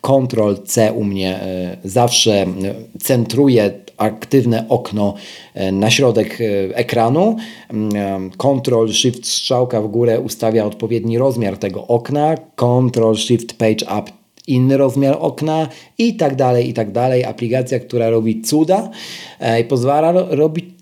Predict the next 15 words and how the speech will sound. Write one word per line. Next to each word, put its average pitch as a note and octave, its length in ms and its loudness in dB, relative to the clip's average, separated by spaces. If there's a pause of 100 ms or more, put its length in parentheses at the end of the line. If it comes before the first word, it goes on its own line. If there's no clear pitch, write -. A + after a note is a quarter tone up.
e, F3+ 240 2
robić E3 280 0
cuda. G3 360 0 (800)
Jeżeli D3+ 400 2
pracujecie B2+ 460 2
na A#2+ 100 2
wielu A#2+ 260 2
oknach, B2 480 -2 (180)
gorąco C3+ 360 2
wam G#2 180 2
polecam F2+ 440 -2 (240)
MUM. A2+ 260 4 (560)
Logi C3+ 380 2
Option A#2 440 0 (260)
Plus, D3+ 260 0